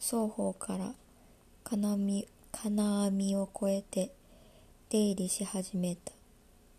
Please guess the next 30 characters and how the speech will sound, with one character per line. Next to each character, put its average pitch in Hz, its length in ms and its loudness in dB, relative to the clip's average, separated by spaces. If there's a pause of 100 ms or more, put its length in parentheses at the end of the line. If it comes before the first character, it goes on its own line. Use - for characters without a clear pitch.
(1600)
ド 226 140 0
イ 226 60 0
ツ 226 180 0
人 208 280 2
の 185 100 0
子 185 220 -4
は、 185 180 -2 (880)
上 214 240 2
が 208 220 0 (260)
ペ 233 220 2
ー - 20 -2
タ 190 260 0
ー - 40 0
と 190 160 -4
い 185 240 0
う - 80 -4
男 190 420 -4
の 180 220 -2
子、 - 180 -14 (1300)
次 214 360 -2
が 196 220 -2 (600)
ロ 220 180 4
ー 220 60 2
ゼ 220 140 0
マ 214 220 2
リ 196 160 0
ー - 160 -12
と 190 80 -2
い 180 220 0
う - 40 -6